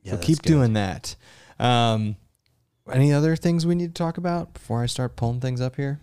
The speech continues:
Speaker 1: No, we've just been so busy.
Speaker 2: What are our plans? What are our backpacking plans here?
Speaker 1: Um,
Speaker 2: We got the Colorado trip, uh, sorted.
Speaker 1: Yeah.
Speaker 2: That's a done deal.
Speaker 1: Yeah.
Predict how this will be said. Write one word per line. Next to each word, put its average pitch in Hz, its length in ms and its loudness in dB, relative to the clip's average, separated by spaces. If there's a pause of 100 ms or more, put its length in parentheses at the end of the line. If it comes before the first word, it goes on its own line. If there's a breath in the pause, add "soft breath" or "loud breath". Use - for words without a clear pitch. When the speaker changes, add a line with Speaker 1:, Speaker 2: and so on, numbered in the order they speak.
Speaker 1:
No, 80 200 -6
we've 80 120 -10
just - 200 -8
been 80 120 -16
so 85 220 -10
busy. 82 420 -8 (1080 loud breath)
Speaker 2:
What 151 100 6
are 180 120 6
our 160 80 4
plans? 147 680 2 (300 loud breath)
What 131 140 2
are 147 80 4
our 117 100 4
backpacking 107 560 -2
plans - 320 -6
here? 120 280 -10 (520 soft breath)
Speaker 1:
Um, 92 540 -6 (640)
Speaker 2:
We 135 100 6
got 156 160 4
the 160 80 0
Colorado 143 500 4
trip, 123 560 2
uh, 110 260 6
sorted. 113 680 4 (160)
Speaker 1:
Yeah. - 100 -10
Speaker 2:
That's 107 160 0
a 110 40 0
done 107 240 2
deal. 107 440 2 (460 soft breath)
Speaker 1:
Yeah. 95 200 -2